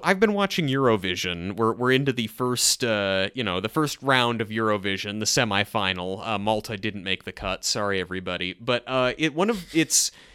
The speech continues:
you know, there's three hosts, and if you don't watch Eurovision, the European, uh, thirty-seven country, uh, song contest,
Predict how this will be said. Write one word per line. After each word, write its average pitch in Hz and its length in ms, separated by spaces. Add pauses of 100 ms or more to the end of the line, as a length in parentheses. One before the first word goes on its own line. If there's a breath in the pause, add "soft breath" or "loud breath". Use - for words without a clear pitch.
(160 soft breath)
you 175 100
know, 185 60
there's 185 180
three 247 260
hosts, 135 500
and 165 140
if 160 120
you 226 60
don't 220 260
watch 135 340
Eurovision, 113 640
the 110 80
European, 104 1080
uh, 101 200
thirty-seven 110 640
country, 98 680
uh, 90 260
song 110 420
contest, 92 720